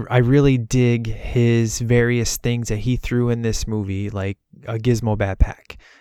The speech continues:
You know, I thought that that was amazing. Um, another thing is the movie's produced by Debra Hill. Now, um, you probably won't really know who that is, but if you love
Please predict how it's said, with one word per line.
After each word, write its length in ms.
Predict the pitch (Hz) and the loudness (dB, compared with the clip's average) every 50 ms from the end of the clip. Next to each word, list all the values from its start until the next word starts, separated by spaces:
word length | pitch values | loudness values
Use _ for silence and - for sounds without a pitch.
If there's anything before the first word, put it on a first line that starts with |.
| _ _ | _ _
You 120 | - 110 | -10 -8
know, 100 | 104 101 | -6 -6
I 120 | 95 98 110 | -6 -4 0
thought 240 | - 110 98 98 - | 0 0 0 0 -2
that 100 | 98 95 | -6 -6
that 220 | 98 95 92 95 | -6 -6 -6 -6
was 300 | 98 95 92 95 - - - | -6 -8 -8 -8 -10 -10 -10
amazing. 580 | - 117 113 110 104 98 95 - - - - - _ - - - - - - | -6 -4 -4 -4 -4 -4 -8 -10 -14 -16 -16 -20 _ -20 -20 -20 -20 -16 -12
Um, 300 | - 107 107 104 101 101 - | -8 -8 -6 -6 -8 -8 -10
another 300 | - 123 135 156 180 170 | -6 -4 -2 0 0 0
thing 280 | 135 - - 113 113 113 | -2 -2 -4 -4 -4 -4
is 180 | 110 110 107 | -4 -4 -4
the 100 | - - | -6 -6
movie's 340 | 110 113 120 123 120 120 110 | -4 -4 -2 -2 -2 -2 -4
produced 600 | - - 113 104 110 - 156 165 147 123 - - | -4 -4 -6 -6 -4 -2 0 0 0 0 -2 -4
by 120 | - 104 107 | -4 -4 -4
Debra 320 | 107 110 110 101 98 98 | -2 -4 -4 -4 -4 -2
Hill. 300 | 95 - 127 117 98 95 | 0 2 2 2 0 -2
Now, 420 | 101 104 107 107 107 107 107 104 - - - - - - - - - | -4 -2 -2 0 2 0 0 -2 -4 -8 -14 -20 -20 -20 -18 -10 -6
um, 540 | 127 104 101 98 95 95 95 101 107 127 - _ _ | -4 -4 -2 -2 -4 -4 -6 -10 -12 -16 -18 _ _
you 100 | - 120 117 | -4 -4 -4
probably 600 | - - - - 120 123 127 123 120 131 127 123 | -4 -4 -4 -2 -2 0 0 0 0 0 0 0
won't 240 | 117 120 117 117 113 | 0 -2 -2 -2 0
really 200 | 113 113 110 113 | 0 0 2 2
know 120 | 113 113 | 2 2
who 140 | 113 117 113 | 2 2 0
that 200 | 107 107 101 104 | 0 -2 -2 0
is, 360 | 123 131 123 113 104 104 - | 0 2 2 2 0 -2 -4
but 260 | - - 101 101 107 | -2 -2 -2 -2 -4
if 300 | 104 104 104 - - - | -6 -6 -6 -8 -12 -10
you 440 | 104 101 107 107 113 113 110 107 110 | -6 -4 0 0 2 2 2 0 0
love 600 | 107 104 104 104 104 104 104 104 - - - - | -2 0 0 0 0 0 -2 -6 -8 -12 -14 -14